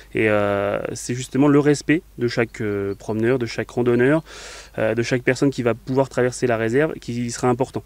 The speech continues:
parce que c'est, euh, bah, le message que vous allez vouloir faire passer, il est là. Et, euh, c'est ce respect de réglementation, et puis c'est pas que sur les réserves naturelles, on a vu la réserve naturelle avec toutes ces espèces, mais c'est bien au-delà, hein, parce que ces, ces règles, on pourrait très bien les transposer partout.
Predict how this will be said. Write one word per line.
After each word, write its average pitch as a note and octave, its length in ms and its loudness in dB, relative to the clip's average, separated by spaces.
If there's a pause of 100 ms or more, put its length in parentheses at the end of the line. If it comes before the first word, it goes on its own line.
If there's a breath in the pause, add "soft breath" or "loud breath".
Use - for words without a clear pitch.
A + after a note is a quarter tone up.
(120)
parce B2 120 -14
que - 80 -12
c'est, A#2 220 -4
euh, G#2+ 340 0
bah, A2 80 0
le A#2 160 4
message B2 340 2
que - 60 -4
vous A#2+ 140 0
allez B2 140 6
vouloir B2+ 320 0 (120)
faire - 200 -6
passer, B2 320 0
il C#3+ 140 0
est A#2 60 6
là. B2 140 2 (680 loud breath)
Et, A2 80 -2
euh, G2+ 580 -2 (160)
c'est - 240 -6
ce - 180 -4
respect C3 300 2
de B2+ 60 4
réglementation, B2 920 4
et A#2+ 120 -2
puis A#2+ 580 -6
c'est A#2 200 -4
pas D3 120 2
que D3+ 140 0
sur D3 160 0
les C3+ 80 4
réserves C3 240 6
naturelles, F3+ 240 6
on C#3 100 8
a B2 60 6
vu B2 80 2
la B2 100 6
réserve B2 240 4
naturelle B2+ 300 2
avec B2 120 2
toutes - 120 -14
ces B2 140 -2
espèces, E3+ 280 2
mais A2 200 0 (320 loud breath)
c'est - 160 -10
bien B2+ 160 6
au-delà, C3+ 300 6
hein, F3+ 120 6
parce D#3 100 -4
que B2 120 -4
ces, B2+ 320 4
ces B2 160 0
règles, D3+ 180 4
on B2 80 2
pourrait A#2 200 0
très - 180 0
bien C#3+ 100 2
les C3+ 80 6
transposer B2+ 460 -2
partout. D#3 320 -4